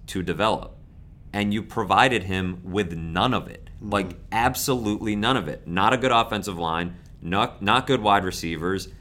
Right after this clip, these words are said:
Speaker 1: an unproven coordinator, a quarterback's coach who, by all accounts, I mean, there, there's nothing telling us that he's some sort of quarterback guru. No backup of, you know,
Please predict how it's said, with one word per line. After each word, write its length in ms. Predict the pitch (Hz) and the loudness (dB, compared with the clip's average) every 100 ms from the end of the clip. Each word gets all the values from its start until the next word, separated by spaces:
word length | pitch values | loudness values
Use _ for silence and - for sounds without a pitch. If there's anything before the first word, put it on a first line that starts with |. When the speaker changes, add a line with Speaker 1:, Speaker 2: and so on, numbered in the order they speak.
| - | -8
Speaker 1:
an 140 | 95 | -4
unproven 600 | 87 120 127 120 113 101 87 | 0 0 0 0 0 -2 -4
coordinator, 840 | 90 82 80 80 82 95 95 - - - - - | -2 -2 0 -2 2 0 -2 -12 -18 -20 -18 -10
a 60 | - | -6
quarterback's 600 | 113 131 123 107 101 - | 0 2 4 4 2 0
coach 360 | 104 101 92 - | 0 2 0 -2
who, 500 | 101 101 98 92 - - - - - - - - - - - - - - - - - - - | 0 2 0 -2 -6 -16 -16 -18 -20 -20 -20 -20 -20 -14 -14 -14 -18 -20 -20 -20 -20 -20 -4
by 280 | - 107 | 2 6
all 140 | 117 127 | 6 4
accounts, 480 | - 135 143 113 - | 4 2 4 2 0
I 120 | 104 | 0
mean, 160 | 107 | 0
there, 160 | 107 117 | 0 0
there's 240 | 110 113 | 2 0
nothing 400 | 110 123 117 90 | 2 0 0 -4
telling 300 | - 113 110 | -2 -2 0
us 160 | 101 - | -2 0
that 280 | 98 87 - - - | 0 -2 -4 -18 -6
he's 200 | 120 120 | -4 -2
some 200 | - 101 | 0 0
sort 240 | 95 95 | 0 -2
of 100 | 85 | -2
quarterback 540 | - 92 82 76 76 78 | -2 -2 0 0 -4 -4
guru. 480 | 76 71 78 87 - - - - - - - - - - - - | -6 -4 -4 -6 -10 -18 -20 -20 -18 -18 -18 -18 -18 -20 -20 -10
No 280 | 101 120 135 | 0 4 4
backup 760 | 117 101 - 95 101 113 107 | 2 -4 0 2 2 0 0
of, 340 | 110 90 - - | 0 -2 -4 -6
you 120 | 98 | -2
know, 260 | 95 90 | 0 -2